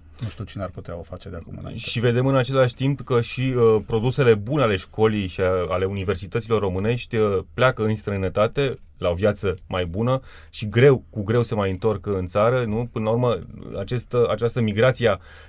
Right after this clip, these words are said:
Speaker 2: creierilor ne sărăcește încă o dată, după ce că eram săraci, uh, dinainte,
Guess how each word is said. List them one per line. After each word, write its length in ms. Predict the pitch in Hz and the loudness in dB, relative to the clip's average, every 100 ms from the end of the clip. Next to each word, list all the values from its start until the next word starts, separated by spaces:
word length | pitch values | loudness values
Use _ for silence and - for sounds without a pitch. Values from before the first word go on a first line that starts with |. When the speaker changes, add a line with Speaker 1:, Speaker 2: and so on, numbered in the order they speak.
| - | -10
Speaker 2:
creierilor 460 | - 120 135 131 123 | 0 4 4 6 4
ne 160 | 120 | 4
sărăcește 600 | 120 135 120 - 143 135 | 2 4 2 4 0 2
încă 200 | 143 147 | 2 4
o 80 | 123 | 4
dată, 340 | 92 90 - | 4 2 0
după 240 | 104 95 98 | -4 -4 -6
ce 140 | 117 | -2
că 60 | 110 | 2
eram 180 | 110 107 | 2 2
săraci, 400 | 107 107 104 - | 2 2 0 -2
uh, 160 | 101 95 | -2 -2
dinainte, 600 | 95 113 110 117 110 110 | 0 4 4 4 4 2